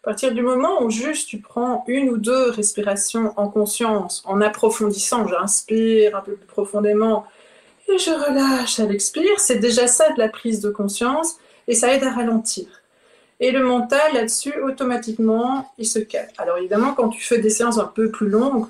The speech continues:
comme nos séances ou comme une méditation, eh bien, t'arrives vraiment à apaiser quelque chose. Maintenant, il est toujours là, donc il faut faire avec et il faut jouer avec aussi. Et le yoga Kundalini, c'est ça que j'aime bien de l'outil proposé, c'est que Yogi Bhajan, qui est celui qui a ramené,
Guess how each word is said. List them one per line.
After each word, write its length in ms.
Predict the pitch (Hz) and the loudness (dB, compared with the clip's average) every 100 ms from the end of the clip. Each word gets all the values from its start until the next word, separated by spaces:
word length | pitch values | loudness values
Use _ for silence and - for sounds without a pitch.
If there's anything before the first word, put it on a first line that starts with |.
| _ | _
comme 180 | 185 175 | -10 -8
nos 120 | 170 | -8
séances 800 | - 175 190 233 254 254 - - - - | -6 -2 2 2 2 0 -4 -10 -18 -6
ou 120 | 208 | -2
comme 200 | 214 196 | 0 0
une 100 | 196 | 0
méditation, 680 | 185 185 190 185 - - 277 285 | -2 -4 -4 -2 -2 -2 -2 0
eh 80 | |
bien, 460 | 196 190 214 262 269 _ _ _ _ _ - | 0 0 0 0 -4 _ _ _ _ _ -2
t'arrives 380 | 196 202 220 208 | -2 2 0 2
vraiment 480 | 220 214 220 254 | 2 4 4 4
à 80 | 233 190 | 2 2
apaiser 500 | 190 214 208 233 233 | 2 2 4 2 2
quelque 260 | 196 - | -2 -4
chose. 320 | - - - - - - | -8 -10 -12 -18 -20 -4
Maintenant, 240 | 220 254 311 | 2 4 4
il 120 | 240 | 2
est 140 | 233 | -2
toujours 320 | - 208 196 214 | -4 -8 -4 0
là, 300 | 262 277 220 | 2 2 0
donc 260 | 214 208 | -2 -4
il 80 | 208 | -6
faut 100 | 202 | -8
faire 240 | - 185 | -6 -4
avec 460 | 170 180 247 254 - | -4 2 2 2 -2
et 220 | 190 196 | -4 -2
il 80 | 196 | -2
faut 200 | - 196 | -2 -4
jouer 440 | 190 208 302 294 | -4 -4 0 2
avec 320 | 180 180 185 202 | 2 -2 -10 -4
aussi. 240 | - 294 | -2 0
Et 100 | 262 | 0
le 80 | 208 | 2
yoga 300 | 220 254 262 | 2 2 2
Kundalini, 540 | 269 226 220 226 269 | 0 2 2 2 0
c'est 120 | - | -4
ça 160 | 233 247 | -2 -2
que 80 | 220 | 0
j'aime 220 | 233 214 | 0 0
bien 160 | 233 240 | 0 -2
de 80 | |
l'outil 340 | 226 220 226 220 | -2 -4 -6 -10
proposé, 560 | - 220 220 214 - 294 | -4 -2 0 0 0 -2
c'est 200 | 320 233 | 0 -2
que 60 | 208 | -2
Yogi 320 | 208 208 233 | -4 -4 -4
Bhajan, 560 | 214 208 202 220 240 214 | -2 0 0 2 2 0
qui 140 | 202 | 0
est 120 | 214 | 0
celui 320 | - 196 226 | 0 -4 -4
qui 80 | 226 | -4
a 20 | 185 | -2
ramené, 580 | 208 214 220 233 226 | 0 2 4 2 -2